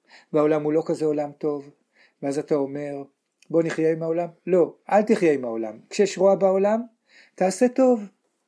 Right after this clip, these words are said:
זה פורים.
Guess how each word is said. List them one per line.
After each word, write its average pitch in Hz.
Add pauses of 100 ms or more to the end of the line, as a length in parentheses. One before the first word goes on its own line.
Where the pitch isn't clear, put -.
(2250)
זה 196
פורים. 220